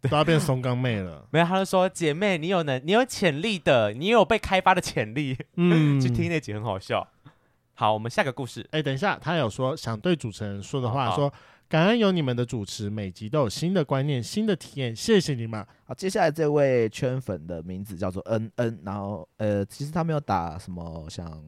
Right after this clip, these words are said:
Speaker 3: 就是故事，但是他有跟我们想要说的话，他有说：“虽然没有，还没有全部听完，不过听到各式各样的圈内故事，真的非常精彩。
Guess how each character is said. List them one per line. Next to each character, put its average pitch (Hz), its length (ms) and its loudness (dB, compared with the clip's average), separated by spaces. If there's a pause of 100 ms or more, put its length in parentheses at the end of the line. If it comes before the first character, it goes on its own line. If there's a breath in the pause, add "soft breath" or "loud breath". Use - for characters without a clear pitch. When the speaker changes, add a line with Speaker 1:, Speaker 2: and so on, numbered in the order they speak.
(260)
Speaker 3:
就 104 120 -8
是 101 140 -8
故 110 200 -2
事， - 300 -10 (240 soft breath)
但 131 100 -8
是 127 60 -4
他 127 140 0
有 98 120 0
跟 101 180 -4
我 101 80 -2
们 87 220 -10
想 87 180 -10
要 90 80 -8
说 95 200 -6
的 80 80 -8
话， 82 240 -8 (140)
他 113 100 -8
有 95 160 -6 (140)
说 98 440 -6 (480 soft breath)
：“虽 - 220 -4
然 156 160 -2
没 127 120 -2
有， 120 100 -2
还 123 120 2
没 139 120 -2
有 123 80 0
全 101 180 -6
部 113 100 -4
听 107 280 -6
完， 87 200 -8
不 104 120 -4
过 127 120 -4
听 127 200 -4
到 117 120 0
各 117 240 -4
式 110 200 -10
各 107 180 -4
样 98 100 -2
的 92 120 -6
圈 107 260 -6
内 104 140 -6
故 95 160 -10
事， 92 200 -8
真 101 200 -6
的 98 100 -6
非 98 300 -6
常 - 340 -14
精 - 260 -12
彩。 - 240 -10